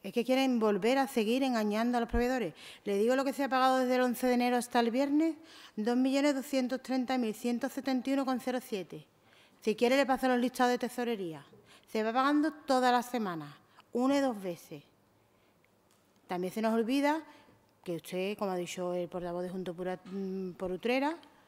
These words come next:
que va, vamos a recurrir a, a Arcovia, a Ucrania, es que eso está ahí. Es que vuelvo a repetir, ¿dónde estaban ustedes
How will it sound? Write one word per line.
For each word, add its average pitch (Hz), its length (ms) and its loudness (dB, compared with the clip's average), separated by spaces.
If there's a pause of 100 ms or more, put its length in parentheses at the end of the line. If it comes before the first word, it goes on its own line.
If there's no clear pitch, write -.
(560)
que 190 220 -2
va, 175 160 -4
vamos 185 220 -6
a - 20 -4
recurrir 190 440 -4
a, 196 760 2
a 190 180 0
Arcovia, 254 540 0
a 240 40 2
Ucrania, 233 560 0
es 175 120 -10
que 185 140 -10
eso 175 140 -8
está 190 240 -8
ahí. 190 320 -4 (380)
Es 196 80 -8
que 240 100 2
vuelvo 262 220 6
a 254 40 4
repetir, 247 420 2
¿dónde 233 240 2
estaban 254 340 4
ustedes 254 540 2